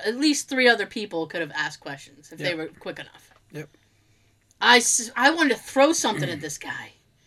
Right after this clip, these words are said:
Speaker 1: And I wasn't even asking question, a
Speaker 2: They
Speaker 1: question.
Speaker 2: got, they gotta start either setting a time limit or cut these people off.
Speaker 1: Well,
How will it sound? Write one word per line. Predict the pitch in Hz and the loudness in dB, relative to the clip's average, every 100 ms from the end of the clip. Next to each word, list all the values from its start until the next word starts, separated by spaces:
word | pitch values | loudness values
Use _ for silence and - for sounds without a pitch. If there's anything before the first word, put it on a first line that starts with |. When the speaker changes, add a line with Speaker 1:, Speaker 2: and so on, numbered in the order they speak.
| _ _ _ _ _ | _ _ _ _ _
Speaker 1:
And | 226 262 | 6 8
I | 349 | 8
wasn't | 339 269 | 4 4
even | 247 247 | 4 4
asking | 233 233 240 | 2 0 -6
question, | 302 403 - - - | 2 2 0 -14 -14
a | |
Speaker 2:
They | 208 | -6
Speaker 1:
question. | - 175 175 | 0 2 0
Speaker 2:
got, | 135 | 0
they | 156 | 0
gotta | 170 | 0
start | - 165 143 123 107 - | -2 -2 -2 -2 -8 -18
either | - 123 113 | -10 -8 -6
setting | - 135 113 | -6 -6 -8
a | |
time | 120 127 147 | -8 -2 0
limit | 160 160 165 - | 2 0 -2 -6
or | 120 113 101 | -10 -10 -12
cut | - 147 | -14 -10
these | 147 123 | -10 -8
people | 147 127 | -8 -6
off. | 120 104 80 - _ - - - - _ - | -6 -6 -10 -20 _ -20 -20 -20 -20 _ 0
Speaker 1:
Well, | 262 254 247 | 2 2 0